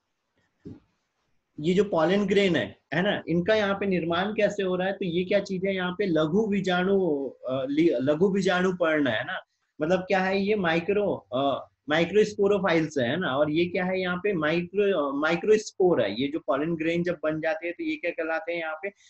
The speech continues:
microspore कहलाते हैं। तो इसमें क्या चीज होती है यहाँ पे? सबसे पहले इसको एक और change करने दो।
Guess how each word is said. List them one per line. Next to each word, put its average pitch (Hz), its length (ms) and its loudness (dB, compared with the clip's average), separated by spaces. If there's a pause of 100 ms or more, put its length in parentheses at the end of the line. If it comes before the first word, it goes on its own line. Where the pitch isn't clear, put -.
(220)
microspore 180 720 2
कहलाते 143 440 0
हैं। 180 100 -2
तो 175 60 -6
इसमें 190 340 -4
क्या 202 120 0
चीज 185 240 -4
होती 185 260 -4
है 208 60 -2
यहाँ 160 240 -4
पे? 185 120 -6
सबसे 175 280 -10
पहले 170 280 -4
इसको - 520 -12
एक 117 180 -12
और 101 220 -6
change 95 280 -14
करने 90 380 -20
दो। 95 120 -20